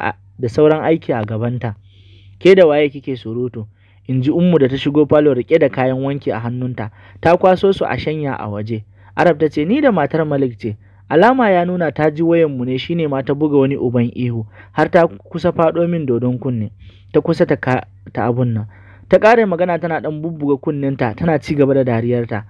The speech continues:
Ita ma Ummu dariya take tana zama tare da su mu ninke kaya, sai ta ce, "To,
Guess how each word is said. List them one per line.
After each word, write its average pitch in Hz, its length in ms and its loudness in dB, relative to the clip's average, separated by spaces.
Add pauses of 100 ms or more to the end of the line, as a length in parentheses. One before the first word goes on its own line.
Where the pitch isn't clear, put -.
(240)
Ita 233 220 2
ma 269 160 4
Ummu 254 240 2
dariya 165 340 4
take 175 300 -6
tana 160 260 -4
zama 143 260 -4
tare 143 200 -2
da 147 80 -2
su 147 160 -2
mu 139 160 -4
ninke 151 320 -2
kaya, 117 320 -2 (240)
sai 156 160 2
ta 160 80 0
ce, 139 160 -2
"To, 147 240 -2